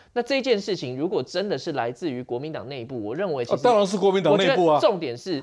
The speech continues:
Speaker 2: 当然是国民党内部，而且是云林地方派系啊，
Speaker 1: 所以这个
Speaker 2: 我讲清楚啊。
Speaker 1: 这个代表什么？这个代表其实未来的内斗才开始。国民党为什么有人要去爆这个料？就代表说很多国民党内部的人是不希望韩国瑜当这个总统的。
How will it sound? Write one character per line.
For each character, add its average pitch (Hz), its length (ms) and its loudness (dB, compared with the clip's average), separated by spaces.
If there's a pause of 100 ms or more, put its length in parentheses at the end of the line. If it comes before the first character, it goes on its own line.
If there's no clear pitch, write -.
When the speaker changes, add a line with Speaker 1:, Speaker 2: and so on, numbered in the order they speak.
(120)
Speaker 2:
当 285 220 4
然 247 160 2
是 247 140 0
国 226 160 2
民 240 160 2
党 185 120 2
内 226 140 4
部， 220 140 2
而 202 120 4
且 196 140 2
是 233 100 -2
云 208 200 2
林 208 100 2
地 233 100 2
方 220 140 4
派 208 160 2
系 185 240 -2
啊， 160 60 4
Speaker 1:
所 302 100 0
以 - 20 0
这 - 60 4
个 - 0 -
Speaker 2:
我 - 160 4
讲 247 80 6
清 214 140 2
楚 131 160 -2
啊。 113 80 2
Speaker 1:
这 339 80 4
个 220 100 2
代 214 160 2
表 156 160 2
什 147 160 -6
么？ - 240 -12
这 294 120 0
个 233 60 6
代 214 160 2
表 143 140 0
其 147 140 -8
实 160 180 -6
未 277 200 4
来 120 140 2
的 139 120 -4
内 180 180 -4
斗 147 160 -4
才 117 180 -8
开 120 200 -8
始。 110 180 -16 (100)
国 202 140 4
民 285 160 0
党 156 160 2
为 202 100 6
什 156 140 -4
么 127 80 -4
有 113 100 -2
人 110 140 -4
要 170 80 -2
去 175 80 -8
爆 175 240 2
这 135 140 -6
个 120 100 0
料？ 123 180 2 (220)
就 254 80 -4
代 240 220 4
表 120 180 0
说 165 260 -2 (140)
很 156 320 -4
多 233 100 8
国 214 160 2
民 185 120 -2
党 143 120 -4
内 175 120 -4
部 165 120 -6
的 139 80 -4
人 123 80 -6
是 170 80 -10
不 233 160 -6
希 175 280 -4
望 156 260 0 (160)
韩 151 180 -6
国 156 140 0
瑜 147 100 -2
当 151 300 -2
这 156 100 -8
个 113 260 -6
总 127 220 -8
统 135 220 -12
的。 - 80 -18